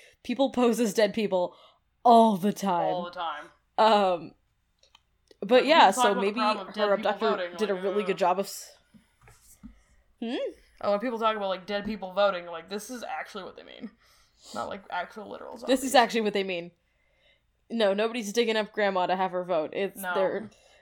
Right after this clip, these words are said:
Speaker 1: they wandered through a graveyard and thought, "Man, I was born around that time.
Speaker 2: I look like a pearl.
Speaker 1: Let's take her identity. She's pretty dead."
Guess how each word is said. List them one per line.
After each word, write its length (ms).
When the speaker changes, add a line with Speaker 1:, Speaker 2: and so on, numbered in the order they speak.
Speaker 1:
they 140
wandered 460
through 180
a 80
graveyard 520
and 120
thought, 300
"Man, 500
I 100
was 180
born 280
around 300
that 200
time. 360
Speaker 2:
I 120
look 160
like 120
a 60
pearl. 340
Speaker 1:
Let's 220
take 220
her 140
identity. 640
She's 440
pretty 280
dead." 360